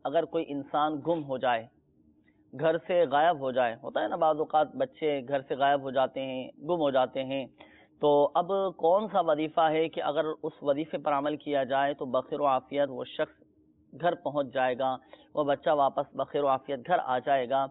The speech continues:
تو وہ روحانی علاج انشاءاللہ عز و جل ہم آپ کو بیان کریں گے۔ مدنی چینل کے ناظرین، اپنے ساتھ ڈائری اور قلم یہ رکھیے، پڑھنے کے لیے جو آپ کو وظیفہ بتایا جائے تو تحریر فرمائیے گا۔ مبلغ دعوت اسلامی ماشاءاللہ ہمارے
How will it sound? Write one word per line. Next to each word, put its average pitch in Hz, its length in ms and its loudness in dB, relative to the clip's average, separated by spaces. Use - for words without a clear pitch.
تو 147 120 -4
وہ 190 160 2
روحانی 170 340 2
علاج 147 220 4
انشاءاللہ 135 440 -2
عز 131 160 2
و 131 100 -6
جل 135 100 -6
ہم 127 80 -6
آپ 123 100 -4
کو 123 100 -18
بیان 143 320 -2
کریں 156 260 -4
گے۔ 160 60 -6
مدنی 151 240 -4
چینل 143 240 -8
کے 139 100 -8
ناظرین، 135 380 -4
اپنے 131 300 -8
ساتھ 135 180 -2
ڈائری 135 360 0
اور 131 160 -6
قلم 165 280 -4
یہ 170 120 -2
رکھیے، 156 380 -4
پڑھنے 151 320 -2
کے 175 100 -8
لیے 160 100 -4
جو 143 120 0
آپ 139 120 0
کو - 120 -10
وظیفہ 127 340 -6
بتایا 127 360 -2
جائے 135 260 -2
تو - 120 -20
تحریر 147 420 -8
فرمائیے 151 420 -2
گا۔ 151 100 0
مبلغ 156 440 -4
دعوت 143 260 0
اسلامی 135 380 -6
ماشاءاللہ 131 480 -4
ہمارے 127 260 -2